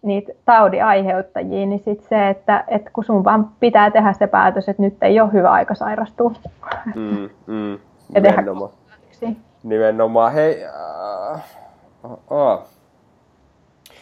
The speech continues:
Speaker 2: noit käytännön ohjeita, ni-, niistä jo, jo tota niin, tossa puhuttiin, just vähän sivuttiin äsken sitä, että, että toisaalta pitää,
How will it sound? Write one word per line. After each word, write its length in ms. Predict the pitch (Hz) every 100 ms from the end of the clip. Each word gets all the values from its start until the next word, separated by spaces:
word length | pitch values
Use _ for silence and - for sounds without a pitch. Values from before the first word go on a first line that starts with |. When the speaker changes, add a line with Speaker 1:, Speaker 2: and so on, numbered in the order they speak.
| - - _ -
Speaker 2:
noit 220 | 156 - 90 -
käytännön 420 | 190 180 156 143
ohjeita, 400 | 147 139 110 120
ni-, 220 | 147 -
niistä 320 | 156 165 165
jo, 220 | 147 - - _ _
jo 180 | - 139
tota 300 | 131 127 127
niin, 300 | 127 117 - _ - 82 - 104 120
tossa 200 | - -
puhuttiin, 540 | 139 120 127 - 98 101
just 200 | 101 - -
vähän 240 | 110 117
sivuttiin 600 | 107 104 95 - - 92 - - - -
äsken 360 | 101 - 98
sitä, 380 | 101 98 90 -
että, 340 | 101 - - -
että 300 | 95 92 -
toisaalta 560 | 90 120 123 120 110 98
pitää, 640 | 107 101 107 98 98 95